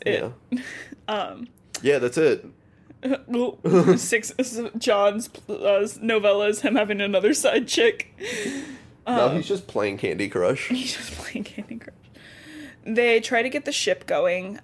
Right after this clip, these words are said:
Speaker 1: um, but it doesn't start, and Adam looks under the hood and realizes, like, a part.
Speaker 2: <laughs>
Speaker 1: He doesn't look under the hood, but I don't know how, he gets under the vehicle, the skimmer.
Speaker 2: Hey, can you pop the trunk?
Speaker 1: <laughs>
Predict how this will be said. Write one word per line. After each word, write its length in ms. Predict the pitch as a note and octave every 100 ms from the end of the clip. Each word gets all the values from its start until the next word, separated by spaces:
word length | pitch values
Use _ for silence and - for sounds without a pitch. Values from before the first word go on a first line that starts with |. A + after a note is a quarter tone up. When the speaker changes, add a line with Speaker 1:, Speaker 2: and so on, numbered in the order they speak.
| -
Speaker 1:
um, 240 | G3+ G3+
but 100 | G3+
it 140 | G#3
doesn't 280 | A3 A3 A#3
start, 480 | - - G3+ G3+ - -
and 200 | G3+ G3+
Adam 300 | G3 G3 G#3+
looks 180 | G3+ G3+
under 160 | F#3+
the 120 | F3+ F#3+
hood 440 | - G3+ G3+ G3 -
and 160 | G3
realizes, 460 | F#3+ E3+ E3 F#3+ F#3+
like, 240 | E3 - -
a 60 | -
part. 320 | - - - F5+
Speaker 2:
<laughs> 40 | G#5+ A#5 A5+ A5 G5 G5+ G#5+ G#5 A5 - -
Speaker 1:
He 80 | E4
doesn't 240 | A#4+ A4 C#5 E5
look 120 | - -
under 260 | D4 D#4+
the 160 | C#4 C4+
hood, 260 | D4+ C#4+
but 100 | B3+ B3
I 80 | B3
don't 140 | C4
know 100 | C4+
how, 120 | C#4+ B3
he 80 | C4+
gets 240 | B3 D#4 -
under 240 | A#3+ C4 C4
the 120 | A#3
vehicle, 560 | G#3 A3+ A#3 A3+ F#3+ - D4 C#4+
the 140 | A3+ B3
skimmer. 520 | - B3 G#3+ G3 C#4 - _ _ - - - - _ _ -
Speaker 2:
Hey, 140 | D3+
can 120 | D3
you 60 | C#3+
pop 180 | D3 D3+
the 60 |
trunk? 360 | D3 C3+ C3+ D4
Speaker 1:
<laughs> 0 | -